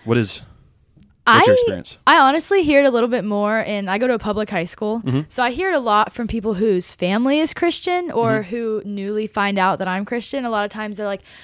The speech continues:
Speaker 2: "Yeah, I'm Christian. I've kind of deconstructed my faith." Or if I, like, you know, state a belief, it's kind of a thing of, like, "Oh, yeah, I used to believe that, but, you know,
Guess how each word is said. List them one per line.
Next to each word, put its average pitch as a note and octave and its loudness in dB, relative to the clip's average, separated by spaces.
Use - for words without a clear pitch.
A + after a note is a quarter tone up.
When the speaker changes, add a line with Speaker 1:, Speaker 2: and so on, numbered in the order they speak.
Speaker 2:
"Yeah, F#4+ 6
I'm F#4 6
Christian. D#4+ -4
I've C#4+ -6
kind D4 -4
of A#3 -6
deconstructed A#3 -8
my F#3+ -4
faith." F#3+ -6
Or G3 -4
if F#3+ -12
I, F#3+ -2
like, F3+ -6
you F#3+ -12
know, E3+ -10
state F3+ -6
a F3+ -2
belief, F3 -8
it's F3 -10
kind F#3+ -12
of F3+ -10
a F3+ -8
thing F3 -16
of, E3 -16
like, D#3+ -12
"Oh, E4+ 6
yeah, D#4 6
I D4 6
used C4+ -4
to - -12
believe A#3+ -4
that, G#3+ 0
but, G3+ 2
you G#3 -2
know, F3 -2